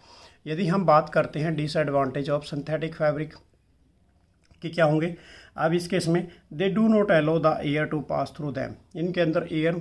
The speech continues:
पास नहीं हो सकती बच्चों, ठीक है ना। ये सिंथेटिक है कि hence are not good for summer, तो ये समर के अंदर गुड नहीं है, क्योंकि समर के अंदर क्या होती है? हीट ज़्यादा होती है, तो basically इनके अंदर आपको हीट ज़्यादा basically फील होगी। सेकेंड पॉइंट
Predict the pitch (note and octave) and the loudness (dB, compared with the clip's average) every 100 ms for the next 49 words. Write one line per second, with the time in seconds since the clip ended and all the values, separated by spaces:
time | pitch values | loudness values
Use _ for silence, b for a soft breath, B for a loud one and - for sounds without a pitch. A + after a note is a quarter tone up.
0 | E3+ _ - D3 - D3 C#3 E3 C#3+ B2+ | -8 _ -10 -8 -6 -6 -4 -4 -4 -8
1 | - - B2+ B2 - B2 - _ E3 F3 | -12 -10 -10 -12 -14 -20 -20 _ -6 -4
2 | F#3 D#3 D3 C#3+ C#3+ D3 E3 D#3 D#3 D#3+ | -2 -2 -4 -4 -2 -4 -4 -4 -6 -6
3 | B B B - F3 F3 - - E3+ G#3 | B B B -4 -4 -4 -10 -4 2 2
4 | A3 - - b b - D#3 E3 D#3 D3+ | 0 -6 -16 b b -6 0 2 2 0
5 | E3 E3 B2+ D#3+ F3 F3 D#3 D3 D3 - | 0 -2 -2 0 0 -2 -4 -4 -4 -6
6 | D3 D3 D#3 - D3+ D3+ D3 D3+ D3 C#3 | -4 -2 -4 -6 -8 -6 -4 -2 -2 -2
7 | D3 C#3 D3 C3+ C#3+ C3+ B2 C3+ C3 A#2+ | -4 -4 -4 -4 -2 -2 -2 -4 -6 -8
8 | - C#3 C#3+ D3 C#3 C#3 C#3+ C#3 C3+ C#3+ | -10 -10 -8 -4 -4 -4 -4 -6 -4 -4
9 | C3+ C#3 B2+ C3+ C3 B2+ C3+ C#3 C#3 D3 | -2 -4 -6 -6 -6 -6 -4 -4 -4 -6
10 | C#3 C#3 B2+ A#2+ C#3 C#3+ C#3 C3+ C#3 B2+ | -8 -6 -8 -8 -8 -6 -6 -4 -4 -4
11 | C3 C3 - C#3+ - C3+ C#3 B2+ A#2+ D#3 | -4 -4 -8 -12 -10 -10 -10 -8 -4 -4
12 | D#3+ B B B B - C#3 D#3+ D3 D3+ | -6 B B B B -10 -8 -6 -4 -4
13 | F#3+ - - F#3+ D#3 B2+ A#2 - B B | -4 -8 -6 -2 -2 -2 -6 -8 B B
14 | - F3+ A#3 - C3+ B2 | -6 0 2 2 0 -2